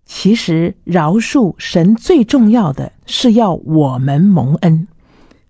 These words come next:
因为神要借着我们向他仰望，以至于他给了我们力量，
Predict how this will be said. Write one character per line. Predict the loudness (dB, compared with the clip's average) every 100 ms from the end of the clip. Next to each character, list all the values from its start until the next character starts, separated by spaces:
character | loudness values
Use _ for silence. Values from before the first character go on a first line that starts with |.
| _ _ _ 0
因 | 2
为 | 4 2
神 | 0 2 2
要 | 4 2
借 | 0 0 0
着 | 0 -6 -8 _ _ _
我 | -2
们 | 0 0
向 | 0 0 0
他 | 0 -2
仰 | -2 -6 -8 -4
望， | -2 -2 -10 _ _ _ _ _ _
以 | 0 0
至 | 2 2
于 | 2
他 | 0 -4
给 | 0 2
了 | 2 2
我 | 2
们 | 2 4
力 | 2
量， | 2 0 -2